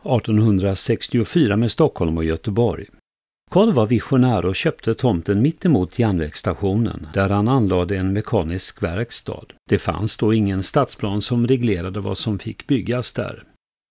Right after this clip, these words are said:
Produktionen var mångsidig, från strykjärn till tröskverk och så småningom hela mejerier. Redan artonhundrasjuttio hade företaget sextio anställda och var då Lunds största industri.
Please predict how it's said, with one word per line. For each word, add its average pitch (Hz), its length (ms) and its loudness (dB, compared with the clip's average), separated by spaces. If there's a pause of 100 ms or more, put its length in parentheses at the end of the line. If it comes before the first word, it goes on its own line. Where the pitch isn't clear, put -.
(180)
Produktionen 190 580 4
var 104 120 4
mångsidig, 110 840 0
från 156 300 2
strykjärn 135 640 0
till 107 260 0
tröskverk - 840 -6 (320)
och 147 120 6
så 156 140 4
småningom 135 560 2
hela 120 340 2
mejerier. 113 840 -2 (760)
Redan 95 320 4
artonhundrasjuttio 98 1200 0
hade 127 140 0
företaget 104 560 0
sextio - 480 -2
anställda 123 580 -2
och 104 320 -4
var 143 100 2
då 113 180 4
Lunds 123 560 0
största 110 640 -2
industri. 107 800 -6